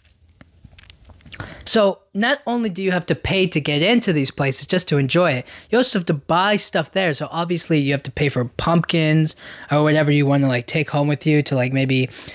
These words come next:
do carving, or you wanna, like, cook it and eat it, stuff like that, right?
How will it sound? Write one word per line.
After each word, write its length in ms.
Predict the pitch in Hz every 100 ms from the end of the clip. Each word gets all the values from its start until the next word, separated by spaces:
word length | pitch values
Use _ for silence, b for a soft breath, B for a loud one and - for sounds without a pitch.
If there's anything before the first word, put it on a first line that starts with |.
| B B
do 120 | 170
carving, 800 | 165 226 247 240 208 220 220 202
or 100 | 160
you 140 | 147
wanna, 240 | 151 151 143
like, 260 | 135 123
cook 300 | - 202 202
it 280 | 202 190 190
and 140 | 143 131
eat 240 | 190 190 190
it, 380 | 185 185 -
stuff 260 | - 202 196
like 160 | 165 -
that, 160 | 143
right? 320 | 127 139 151